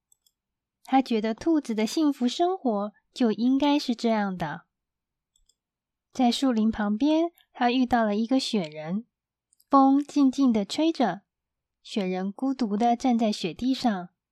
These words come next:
他们一起聊天气，聊雪地上的脚印，聊开心的和不开心的事情。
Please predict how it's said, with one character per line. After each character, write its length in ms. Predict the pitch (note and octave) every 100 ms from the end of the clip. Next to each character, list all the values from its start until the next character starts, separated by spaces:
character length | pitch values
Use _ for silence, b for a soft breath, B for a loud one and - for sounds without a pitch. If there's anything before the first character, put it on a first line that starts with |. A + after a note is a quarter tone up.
| _ _ _ _ _ _ -
他 180 | - D#4
们 100 | D4+
一 140 | D#4+
起 200 | F4+ B3
聊 200 | G#3 G#3
天 240 | A#3+ E4 F4
气， 520 | - G4+ D#4 G#3 F#3 _ _ -
聊 220 | G3+ A3
雪 240 | - F3+
地 180 | E3 C4
上 220 | B3+ C#4
的 100 | A#3
脚 280 | A3 G3 D3+
印， 420 | G3 C#4+ B3+ F#3+ _ _ _ _ _ _ -
聊 300 | A3 G3+ A#3+
开 260 | - D#4
心 260 | D#4+ E4+ F4
的 280 | E4 B3+ G#3+
和 200 | B3+ A#3+
不 140 | A#3+
开 260 | - C4 C4
心 220 | - C#4+
的 100 | B3+
事 220 | - A3+
情。 420 | - G3 F3 F3+